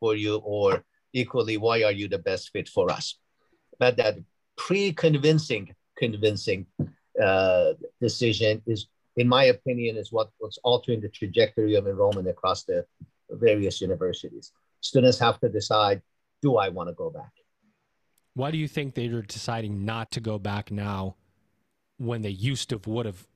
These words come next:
Speaker 2: come back to school? What, what's dissuading them?
Speaker 1: Well, we know historically, research shows that there is a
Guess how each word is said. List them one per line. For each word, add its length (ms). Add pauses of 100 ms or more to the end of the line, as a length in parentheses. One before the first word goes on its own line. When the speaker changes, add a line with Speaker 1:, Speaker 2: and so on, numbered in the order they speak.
Speaker 2:
come 220
back 180
to 100
school? 380 (420)
What, 220
what's 260
dissuading 600
them? 140 (1200)
Speaker 1:
Well, 300 (160)
we 120
know 200
historically, 720
research 340
shows 240
that 160
there 120
is 160
a 160